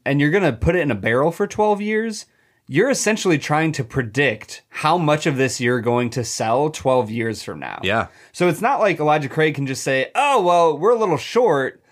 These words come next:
Speaker 1: Let's throw some more in a barrel and have enough for two thousand twenty."
Speaker 2: Right.
Speaker 1: They had to do that in two thousand eight.
Speaker 2: Right.
Speaker 1: And so,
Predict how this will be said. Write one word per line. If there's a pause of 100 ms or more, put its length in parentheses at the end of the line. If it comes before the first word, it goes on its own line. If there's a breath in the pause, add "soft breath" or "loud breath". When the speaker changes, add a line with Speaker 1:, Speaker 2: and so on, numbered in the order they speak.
(140)
Speaker 1:
Let's
throw
some
more
in
a
barrel
and
have
enough
for
two
thousand
twenty."
Speaker 2:
Right. (200)
Speaker 1:
They
had
to
do
that
in
two
thousand
eight. (100)
Speaker 2:
Right. (240 soft breath)
Speaker 1:
And
so,